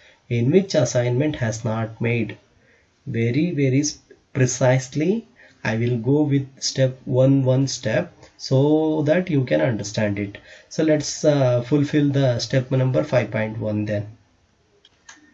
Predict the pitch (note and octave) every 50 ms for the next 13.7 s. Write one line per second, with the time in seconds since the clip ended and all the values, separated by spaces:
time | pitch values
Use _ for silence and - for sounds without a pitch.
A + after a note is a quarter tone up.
0 | _ _ _ _ _ - - C#3 C3+ B2+ C3 - - - - D#3 D#3 D#3 - -
1 | - C#3 B2 A2+ A2 A#2 C#3+ E3 F3 - _ - B2 A2+ B2 C3 D3+ D#3 D3+ D3
2 | D3+ C#3 C3 - C3+ C3 C#3 C#3 C3+ B2 B2+ C#3+ C#3+ C#3+ - - C#3+ B2+ - -
3 | - - - - - - - _ - - - - C3 C3+ C#3 C#3 - - - C3+
4 | B2+ B2 - - B2 C3 C3 B2+ B2+ - A#2+ A2+ A2 G#2+ A2 - _ _ B2 A#2
5 | - - - D3+ D3 - - C3+ B2 - - - C#3 C3 B2+ - - B2+ B2 A#2+
6 | - C#3 C#3+ E3 F3 D3+ C3 B2 A2+ B2 B2 B2 A#2+ - B2+ A2+ - - B2+ A#2+
7 | - A#2+ B2+ D3 F3+ G#3+ - - - - - - _ _ - A2+ A#2 A2+ - -
8 | - D3 F3 G#3+ G#3+ - - - - _ _ _ _ C3 A#2+ A2+ A2+ A2+ - B2+
9 | A#2+ - - - C#3 C#3+ C#3 - - - D#3 E3+ F#3 G#3 F3+ B2 A#2 A#2 A#2 A2+
10 | C#3 C3+ - - B2+ C#3+ - D#3 C3 - - - B2+ - - - - - - -
11 | - _ _ _ C#3+ C3 B2 A#2 A#2 B2 C3 A#2 A2 A2 A2 G#2+ A2 A2 A#2 A2+
12 | A#2 A2+ B2+ C3 A#2+ A#2 C#3 C3 B2+ B2 A2 - - B2+ B2 - C#3+ C#3+ D3 -
13 | - C3+ B2 - - A#2 A2+ A2 G#2+ - A2 G#2+ G#2+ G#2+